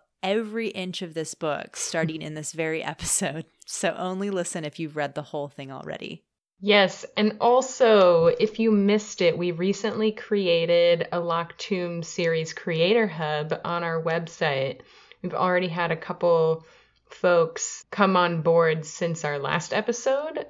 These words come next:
Speaker 2: so check that out. We've listed a bunch of artists and creators who make Locked Tomb art and merch, along with links to their online stores. So if you go to lockedtombpod dot com slash fan merch, check it out. You can support the fan community.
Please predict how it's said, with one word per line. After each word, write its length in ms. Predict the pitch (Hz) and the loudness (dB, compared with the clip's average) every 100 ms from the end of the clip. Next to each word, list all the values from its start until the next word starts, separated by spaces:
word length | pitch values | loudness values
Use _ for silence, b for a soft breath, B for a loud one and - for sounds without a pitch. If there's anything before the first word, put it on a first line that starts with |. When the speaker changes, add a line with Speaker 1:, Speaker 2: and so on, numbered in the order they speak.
| - | -10
Speaker 2:
so 200 | - 180 | -4 -4
check 320 | - 220 220 | 0 -2 0
that 200 | 214 208 | -2 0
out. 420 | 165 170 196 202 | 0 2 2 0
We've 220 | 202 190 185 | 0 0 0
listed 320 | 202 208 185 | -2 -2 0
a 40 | |
bunch 260 | 180 180 170 | 0 -2 -4
of 100 | - | -2
artists 440 | 220 214 208 208 | 0 2 2 0
and 120 | 180 160 | -6 -6
creators 640 | 180 180 180 175 175 170 | -4 -2 2 2 0 -4
who 140 | 185 | -6
make 400 | 170 147 147 - | -2 -2 -4 -2
Locked 240 | 170 165 - | 0 0 -2
Tomb 300 | 170 147 156 185 | -8 -8 -4 0
art 260 | 196 190 | 0 0
and 180 | 160 151 | -4 -6
merch, 600 | 165 170 170 - - - B B B B | -4 -2 -2 -2 -6 -8 B B B B
along 300 | 175 175 180 | 2 2 4
with 160 | 175 170 | 0 0
links 300 | 165 165 - | 0 0 -2
to 100 | 175 | -4
their 220 | 156 139 | -2 -2
online 340 | 156 156 151 160 | -4 -4 -4 -4
stores. 920 | - - 165 147 160 214 262 269 - B B B B | -6 -6 -4 -2 -2 -4 -4 -8 -14 B B B B
So 160 | - 202 | 2 4
if 180 | 190 | 4
you 80 | 202 | 0
go 320 | - 185 185 | 2 4 4
to 320 | 180 - 202 180 | 0 0 0 2
lockedtombpod 840 | 170 165 - 190 175 - 170 170 | 0 0 -4 -4 -4 -2 -4 -2
dot 220 | 156 160 | -4 -6
com 220 | - 233 226 | -2 0 0
slash 280 | 180 170 | -2 -6
fan 320 | - 202 196 196 | -2 0 2 2
merch, 540 | 190 190 - - - | 2 0 -2 -4 -6
check 240 | - 240 233 | -2 0 2
it 80 | 208 | 2
out. 400 | 196 196 - - | 4 2 0 -4
You 80 | |
can 140 | - 180 | -4 -4
support 400 | 185 - 190 - | -6 0 0 0
the 60 | |
fan 280 | 180 180 175 | -2 -4 -4
community. 640 | 165 175 170 175 170 170 | -4 -6 -6 -6 -6 -6